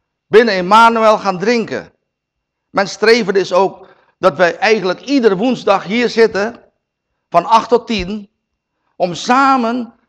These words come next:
uit dit water te drinken en te bestuderen. Maar misschien is het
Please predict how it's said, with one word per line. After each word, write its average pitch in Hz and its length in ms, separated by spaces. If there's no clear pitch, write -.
uit 160 200
dit 247 200
water 196 340
te 175 120
drinken 165 380
en 151 120
te 160 80
bestuderen. 151 800
Maar 170 160
misschien 175 260
is 160 120
het 170 140